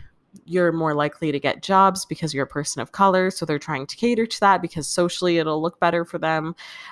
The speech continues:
um, and things like that. That's not what we want. That is not what any person of color is hoping for.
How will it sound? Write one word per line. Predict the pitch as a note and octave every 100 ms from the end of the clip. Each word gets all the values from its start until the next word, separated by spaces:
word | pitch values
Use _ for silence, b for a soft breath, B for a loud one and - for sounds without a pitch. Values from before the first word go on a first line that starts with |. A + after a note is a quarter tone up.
| -
um, | D3+ D#3 C#3
and | D#3+
things | F3 E3+
like | E3+ D#3+
that. | D#3+ D3+
That's | G3+ -
not | A3+ B3
what | - D#3+
we | F#3+
want. | E3+ F3+ E3+ A#2 - - _ B B B _ _ _
That | E3 F#3+
is | A3+ F#3+
not | F#3+ D#3+
what | D#3+ -
any | D3+ E3 E3
person | E3 D3+ D3+ D#3+
of | D3+
color | E3 D3+ C#3 C3+ D3+ - _ _ _ _ _ _ - _ -
is | E3
hoping | F3 E3 C#3 C3+
for. | - - - E3+